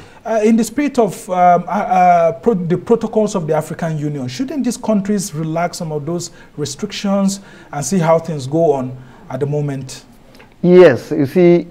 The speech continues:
Speaker 2: generally speaking, not only Africans, but anybody who is now in Sudan deserve protection, and they have protection under the Geneva Convention. Um, the issue is, uh,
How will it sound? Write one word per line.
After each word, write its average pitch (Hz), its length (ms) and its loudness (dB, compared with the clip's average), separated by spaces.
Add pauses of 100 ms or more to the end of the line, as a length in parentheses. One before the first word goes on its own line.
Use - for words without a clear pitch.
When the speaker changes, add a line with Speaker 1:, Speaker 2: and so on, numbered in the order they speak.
(180)
Speaker 2:
generally 175 340 6
speaking, 107 500 -6 (520)
not 127 240 0
only 127 340 2
Africans, 117 480 -6
but 101 260 -12 (400)
anybody 127 520 2
who 120 220 -2
is - 180 -8
now 110 180 -8
in 110 140 -12
Sudan 98 440 -10 (720)
deserve 107 540 -4
protection, - 500 -16
and 95 160 -12
they 104 40 -14
have 127 180 -8
protection 110 640 -12
under 104 440 -8 (140)
the 101 220 -10
Geneva 98 680 -10 (480)
Convention. 101 580 -14 (500)
Um, 90 760 -8 (420)
the 101 400 -6
issue 139 300 2
is, 117 560 -4 (540)
uh, 95 520 -8